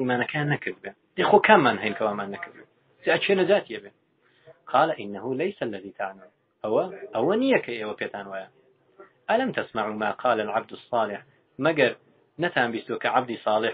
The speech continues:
مەنزوری لقمانە. کوتی: «إِنَّ الشِّرْكَ لَظُلْمٌ عَظِيمٌ.» شِرْك زوڵمێکی گەورەیە بەڕاستی. ئەوەی لەس-، لەو ئایەی سوورەی ئەنعام هاتووە کە فەرمێ ئیمانەکان بە زوڵمەوە تێکەڵ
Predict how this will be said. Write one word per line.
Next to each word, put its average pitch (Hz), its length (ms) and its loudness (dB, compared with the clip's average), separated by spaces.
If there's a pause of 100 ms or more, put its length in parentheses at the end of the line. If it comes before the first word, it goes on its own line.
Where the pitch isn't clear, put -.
مەنزوری 110 400 -4
لقمانە. 101 420 -10 (1080)
کوتی: 120 360 0 (240)
«إِنَّ 120 200 -2
الشِّرْكَ - 400 0
لَظُلْمٌ 101 520 -2
عَظِيمٌ.» 107 400 -2 (500)
شِرْك 208 240 8 (140)
زوڵمێکی 107 580 -10
گەورەیە 98 400 -6
بەڕاستی. 98 460 -8 (500)
ئەوەی 110 340 -2
لەس-، - 260 -10
لەو 110 180 -4
ئایەی 107 300 -4
سوورەی 110 200 -6
ئەنعام 110 260 -4
هاتووە 107 360 -6
کە 113 80 -4 (140)
فەرمێ 110 280 -8
ئیمانەکان 107 540 -6
بە 110 140 -6
زوڵمەوە 107 340 -6
تێکەڵ 110 260 -4